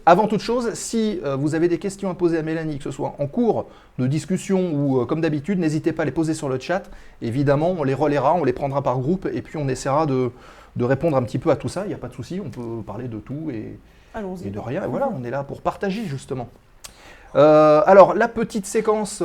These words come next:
Speaker 1: euh, présentation, on va venir, alors normalement c'est ici, hop,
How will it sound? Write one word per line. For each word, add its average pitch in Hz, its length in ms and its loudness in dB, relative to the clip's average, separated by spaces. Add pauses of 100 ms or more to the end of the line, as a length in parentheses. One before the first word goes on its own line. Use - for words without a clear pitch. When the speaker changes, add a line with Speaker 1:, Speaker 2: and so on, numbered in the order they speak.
(160)
Speaker 1:
euh, 143 240 0
présentation, 180 880 -4
on 151 340 -8
va 143 180 -2
venir, 151 500 -6
alors 113 220 -8
normalement 131 320 -8
c'est 139 300 -6 (120)
ici, 180 640 -6 (180)
hop, 175 340 -4